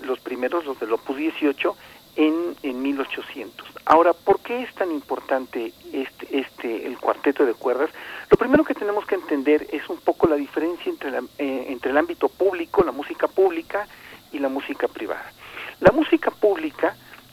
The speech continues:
eh, era la música como de grandes, eh, grandes orquestas, de grandes formatos, y, y se daba, sobre todo, aproximadamente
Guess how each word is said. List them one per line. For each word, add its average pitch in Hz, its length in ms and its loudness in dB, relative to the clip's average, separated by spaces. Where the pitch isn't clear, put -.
eh, 165 520 4
era 214 180 4
la 170 120 -2
música 170 400 -4
como 135 260 -6
de 120 160 -6
grandes, 135 360 -2
eh, 131 200 -10
grandes 135 320 0
orquestas, 156 560 -2
de 139 80 0
grandes 131 360 -2
formatos, 156 640 0
y, - 420 -12
y 180 440 -8
se 185 80 10
daba, 208 440 4
sobre 156 160 0
todo, 185 340 4
aproximadamente 165 1500 -2